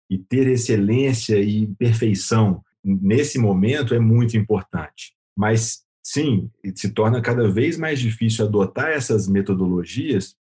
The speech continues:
em processos criativos, que não têm padrão, né? São processos,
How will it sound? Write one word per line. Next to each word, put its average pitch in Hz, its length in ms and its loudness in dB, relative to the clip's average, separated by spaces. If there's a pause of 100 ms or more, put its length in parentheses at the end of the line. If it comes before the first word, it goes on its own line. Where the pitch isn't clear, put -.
(100)
em 117 120 2
processos 160 500 -2
criativos, 180 880 -2 (260)
que 104 140 -2
não 101 200 2
têm 117 180 0
padrão, 127 500 0 (100)
né? 95 140 -6
São 98 240 -4
processos, 101 760 -2